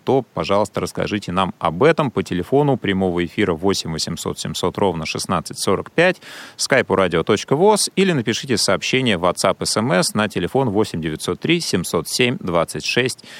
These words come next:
семьдесят один. Я пытался честно вспомнить до начала эфира, когда я посмотрел первую YouTube, а, трансляцию или какой-то канал, посвящённый спорту, честно не вспомнил. Вот, ребят, вы помните свой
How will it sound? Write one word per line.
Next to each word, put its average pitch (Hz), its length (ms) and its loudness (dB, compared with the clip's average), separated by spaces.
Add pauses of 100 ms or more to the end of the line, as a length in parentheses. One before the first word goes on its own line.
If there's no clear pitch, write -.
(240)
семьдесят - 880 2
один. 107 400 0 (460)
Я 139 220 6
пытался 180 420 4
честно 131 380 2
вспомнить 151 800 2
до 95 100 0
начала 95 400 4
эфира, 156 300 2
когда 90 280 0
я 120 60 2
посмотрел 117 640 0 (180)
первую 92 800 2
YouTube, 90 540 0 (300)
а, 80 380 2
трансляцию 104 680 0
или 95 160 2
какой-то 107 680 0 (400)
канал, 107 440 2
посвящённый 110 540 0
спорту, - 400 -2
честно - 360 0
не 104 100 2
вспомнил. 82 440 -2
Вот, 78 240 -6
ребят, 95 360 0
вы 107 80 0
помните 196 500 2
свой 113 460 2